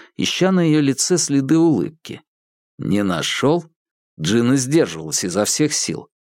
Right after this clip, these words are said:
и попросил сделать еще кофе. А когда она отошла, тихо сказал напарнику. «Рубика отсекли на К П П,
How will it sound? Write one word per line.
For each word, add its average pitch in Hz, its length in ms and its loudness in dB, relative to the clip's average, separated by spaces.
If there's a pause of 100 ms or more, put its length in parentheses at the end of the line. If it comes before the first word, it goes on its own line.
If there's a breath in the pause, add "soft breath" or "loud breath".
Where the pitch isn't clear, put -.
(200)
и 151 120 0
попросил 180 560 0
сделать 147 440 0
еще 123 380 -2
кофе. - 540 -8 (420)
А - 140 -4
когда 113 320 2
она 127 160 2
отошла, 156 500 -2
тихо 156 340 -2
сказал 123 440 0
напарнику. 123 840 -6 (960)
«Рубика 135 720 2
отсекли 151 520 0
на 170 240 0
К 170 200 0
П 175 180 0
П, 160 380 -4